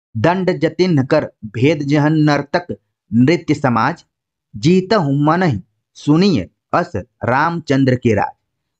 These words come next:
तो राम राज्य में क्या था कि हे गरुण जी, राम के राज्य में सभी नर नारी उदार एवं परोपकारी हैं। वे सब ब्राह्मणों के प्रति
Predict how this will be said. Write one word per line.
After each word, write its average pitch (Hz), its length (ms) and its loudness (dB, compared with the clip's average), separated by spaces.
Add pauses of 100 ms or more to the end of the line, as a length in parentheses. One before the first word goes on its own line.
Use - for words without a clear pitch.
तो 147 500 0
राम 147 240 -2
राज्य 156 260 -2
में 160 180 -2
क्या 156 180 0
था 170 220 -10 (420)
कि 139 80 4
हे 139 220 4
गरुण 151 340 0
जी, 135 240 -2 (440)
राम 151 400 -2
के 160 160 0
राज्य 123 300 -2
में 143 220 -2 (180)
सभी 147 460 2
नर 156 300 2
नारी 120 400 -2 (300)
उदार 135 600 2
एवं 156 240 0 (100)
परोपकारी 156 680 -2
हैं। 151 160 -6 (800)
वे 165 200 4
सब 190 220 0
ब्राह्मणों 147 720 0
के 202 140 -2
प्रति 156 420 -4